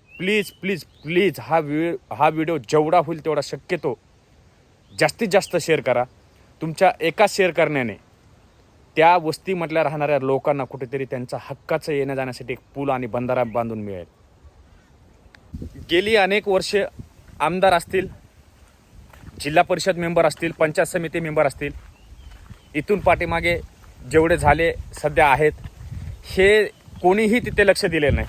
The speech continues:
केवळ फक्त मतं मागायला इथं येतात आणि त्या लोकांचे जे हाल आहेत, ते पिढ्यानपिढ्या जशाला तसे ते चालू आहे.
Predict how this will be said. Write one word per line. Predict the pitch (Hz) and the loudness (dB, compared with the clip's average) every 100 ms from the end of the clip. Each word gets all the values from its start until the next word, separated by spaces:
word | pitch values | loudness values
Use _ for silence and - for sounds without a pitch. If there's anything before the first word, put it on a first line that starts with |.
| - | 0
केवळ | 196 202 226 | 4 4 4
फक्त | 202 - | 0 -2
मतं | 208 156 190 214 | -2 0 2 4
मागायला | 196 190 185 | 4 4 4
इथं | 165 | 4
येतात | 160 143 139 - - - - - _ - | 2 2 0 -2 -12 -20 -20 -20 _ -8
आणि | 143 151 | -6 -2
त्या | 180 202 | 4 4
लोकांचे | 214 190 202 190 | 4 0 -2 -2
जे | 170 | -4
हाल | 185 185 202 | -2 2 4
आहेत, | 165 135 - - - - - - | 4 0 -6 -20 -20 -14 -12 -6
ते | - | -6
पिढ्यानपिढ्या | - 202 220 226 220 208 | -2 2 2 2 0 0
जशाला | - 165 - 226 220 | 0 -2 0 2 2
तसे | - - | -2 -4
ते | - 202 | -4 -2
चालू | 208 180 | 0 2
आहे. | 160 123 | 0 -2